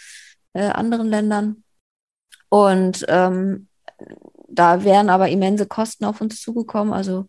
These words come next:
über sechzigtausend kann man schon rechnen. Wir würden das zwar in Kauf nehmen, aber wir haben halt gesagt, wir würden erstmal gerne, ähm, die Adoption versuchen. Ähm,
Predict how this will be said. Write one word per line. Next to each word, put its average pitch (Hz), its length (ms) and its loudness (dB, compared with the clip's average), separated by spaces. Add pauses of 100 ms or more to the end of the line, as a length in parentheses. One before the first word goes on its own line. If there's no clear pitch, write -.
(140)
über 196 220 -2
sechzigtausend 202 800 -4
kann 202 140 -8
man 190 120 -4
schon 196 220 -6
rechnen. 214 520 -6 (600)
Wir 226 160 2
würden 302 220 4
das 285 220 2
zwar 247 240 4
in 226 100 2
Kauf 226 400 2
nehmen, 240 280 -2
aber 196 380 0
wir 214 140 0
haben 208 180 0
halt 208 160 -4
gesagt, 202 400 -2
wir 190 180 -4
würden 202 200 -2
erstmal 202 320 -6
gerne, 185 640 -4
ähm, 190 420 -8 (360)
die 196 100 -4
Adoption 247 480 -2
versuchen. 240 720 -6 (580)
Ähm, 190 800 -2